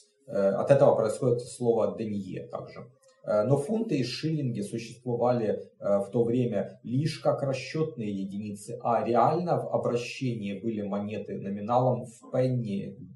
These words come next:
или же денье. Как указывает Кэмерон, они не только были неудобны для совершения крупных платежей, но и чеканились различными субъектами – королями, герцогами, графами, даже монастырями,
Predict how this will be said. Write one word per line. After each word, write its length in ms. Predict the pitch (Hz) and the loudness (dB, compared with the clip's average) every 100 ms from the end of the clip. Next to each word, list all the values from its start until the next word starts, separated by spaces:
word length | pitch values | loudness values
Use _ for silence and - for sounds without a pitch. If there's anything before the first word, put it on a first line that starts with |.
| - | -12
или 220 | 110 107 | -8 -6
же 220 | 101 - | -6 -10
денье. 640 | 87 104 101 101 98 95 - - _ _ _ | -6 -4 -2 -2 -2 -4 -6 -16 _ _ _
Как 220 | - 190 | 0 0
указывает 460 | - 160 143 127 120 | 4 4 6 4 4
Кэмерон, 460 | 143 120 98 95 95 - _ - | 4 4 4 0 -6 -16 _ -2
они 240 | 123 135 180 | 2 4 2
не 140 | 160 - | 0 0
только 380 | 180 190 190 139 | 0 2 2 0
были 260 | 131 135 | 2 2
неудобны 760 | 127 127 135 127 147 156 117 107 | 2 2 2 2 4 4 4 -4
для 200 | 98 98 | -4 -6
совершения 600 | - 104 - 139 120 104 | -4 -4 -4 -2 -2 -2
крупных 520 | - 127 - 98 - | -4 -6 -6 -10 -6
платежей, 640 | 107 98 107 120 170 190 | -6 -4 -6 -2 0 0
но 160 | 120 120 | 0 -2
и 100 | 120 | -2
чеканились 800 | - - 143 160 156 120 101 - | -4 -4 0 2 2 -2 -4 -6
различными 680 | 110 113 131 127 - 127 117 | -4 -2 -2 -4 -4 -4 -4
субъектами – 840 | - 117 104 113 - - - - _ | -6 -10 -6 -6 -6 -10 -12 -14 _
королями, 580 | - 214 - 165 139 127 | 0 2 4 4 4 2
герцогами, 640 | - 156 160 - 113 110 | 2 2 2 -2 -4 -4
графами, 500 | 101 117 127 113 101 | -2 4 4 4 -2
даже 220 | 98 143 160 | 2 2 4
монастырями, 960 | 131 120 - - 123 120 104 98 - | 0 -2 -4 -2 0 2 0 -4 -8